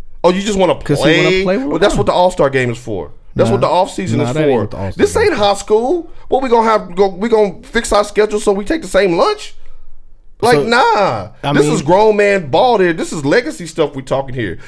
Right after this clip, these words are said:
Speaker 1: If the Lakers don't have,
Speaker 2: LeBron
Speaker 1: if
Speaker 2: legacy already intact. He ain't worried about
Speaker 1: we talking
Speaker 2: that.
Speaker 1: about A D because he said that he take legacy over money. If you're not gonna win
Speaker 2: Well,
Speaker 1: no
Speaker 2: right
Speaker 1: title in
Speaker 2: now,
Speaker 1: L A, then what the hell you going for?
Speaker 2: well, right now, A D don't have a legacy even where to start. He don't have nothing right now.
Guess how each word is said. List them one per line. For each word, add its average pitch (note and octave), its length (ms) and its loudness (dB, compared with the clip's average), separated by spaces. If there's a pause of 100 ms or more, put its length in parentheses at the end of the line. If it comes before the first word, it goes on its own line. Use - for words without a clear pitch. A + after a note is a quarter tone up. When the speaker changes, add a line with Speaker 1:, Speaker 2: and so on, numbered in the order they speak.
(140)
Speaker 1:
If G#3 180 4
the F3 80 2
Lakers C4 280 2
don't F#3+ 200 2
have, F#3+ 240 4
Speaker 2:
LeBron C#4+ 40 6
Speaker 1:
if C#4 60 2
Speaker 2:
legacy G3+ 420 0
already E3+ 320 2
intact. D3+ 480 0
He F#3 180 0
ain't G#3 80 2
worried G#3+ 180 2
about D#3+ 180 2
Speaker 1:
we - 40 0
talking F#3+ 240 2
Speaker 2:
that. E3 40 0
Speaker 1:
about D3+ 300 2
A B2 160 0
D C#3+ 280 0
because A#2 300 -4
he E3+ 120 -2
said D#3 240 0
that B2 100 -2
he D3 80 -6
take B2+ 260 -2
legacy B2 400 -2
over G#2 200 -4
money. G#2+ 420 -2 (180)
If C#3+ 160 2
you're F3 100 -2
not F3+ 140 2
gonna C#3+ 160 2
win C3+ 120 4
Speaker 2:
Well, E3 80 4
Speaker 1:
no E3+ 60 6
Speaker 2:
right D3+ 180 6
Speaker 1:
title D3 140 4
in C3+ 100 2
Speaker 2:
now, C3+ 160 4
Speaker 1:
L C3+ 80 2
A, D3+ 240 2 (200)
then D3 140 2
what F#3 160 2
the F3 80 0
hell F3 120 4
you D#3 120 0
going D#3+ 300 2
for? - 100 -4
Speaker 2:
well, C3+ 100 4
right F#3 100 2
now, G3 520 -2
A E3+ 140 0
D E3 120 -4
don't D3+ 200 0
have C#3+ 180 2
a B2+ 40 -2
legacy B2+ 440 -4
even A#2+ 340 -2
where A2 140 -4
to G2+ 160 -6
start. B2 480 -6 (500)
He E3 140 -6
don't B2+ 240 -4
have C3 260 -4
nothing B2+ 400 -4
right F2 160 -6
now. - 260 -10